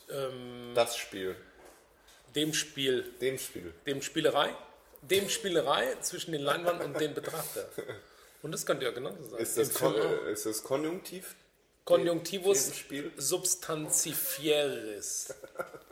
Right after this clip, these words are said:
Speaker 1: Das ist nämlich aus dem zweiten Teil von Ferris macht blau,
Speaker 2: Okay.
Speaker 1: der damals, äh, von Yves Kleins Meditationsblau inspirierte Ferienfilm mit den, mit Ferris.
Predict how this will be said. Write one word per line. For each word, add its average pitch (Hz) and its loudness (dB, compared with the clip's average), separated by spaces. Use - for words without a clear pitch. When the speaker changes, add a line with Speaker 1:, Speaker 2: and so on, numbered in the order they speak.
Speaker 1:
Das - 2
ist - 4
nämlich 151 2
aus 156 8
dem 131 2
zweiten 160 6
Teil 160 6
von 143 2
Ferris 156 0
macht - -8
blau, 156 2
Speaker 2:
Okay. 131 2
Speaker 1:
der 151 10
damals, 151 4
äh, 147 0
von 147 -4
Yves 135 6
Kleins 160 4
Meditationsblau 156 6
inspirierte 156 0
Ferienfilm 143 2
mit 139 -6
den, 131 -2
mit - -18
Ferris. 127 -2